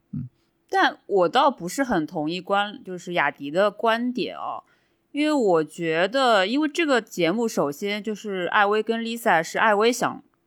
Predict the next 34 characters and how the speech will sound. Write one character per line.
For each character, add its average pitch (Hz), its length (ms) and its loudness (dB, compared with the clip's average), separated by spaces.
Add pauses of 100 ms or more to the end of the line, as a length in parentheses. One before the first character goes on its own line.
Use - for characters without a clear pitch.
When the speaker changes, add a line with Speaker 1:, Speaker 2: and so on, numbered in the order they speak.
(260)
Speaker 2:
让 156 280 2
Lisa 160 460 -2
来 135 240 -6
上 147 340 -2
这 143 120 -8
个 143 80 -8
节 139 180 -16
目， 139 100 -6
是 147 160 -10
艾 208 160 4
薇 214 200 0
啦 214 260 2
提 - 240 -8
出 254 220 -6
说 214 260 -2
“我 - 20 0
们 143 140 -6
来 135 160 -8
上 151 260 -4
这 147 120 -10
个 143 100 -8
节 139 220 -14
目 156 120 -10
吧”。 - 120 -16 (440)
我 185 240 2
其 240 160 -2
实 285 160 -6
反 - 160 2
而 160 240 4
是 285 140 -4
觉 202 220 -4
得 196 100 2
艾 262 240 4
薇， 240 460 -2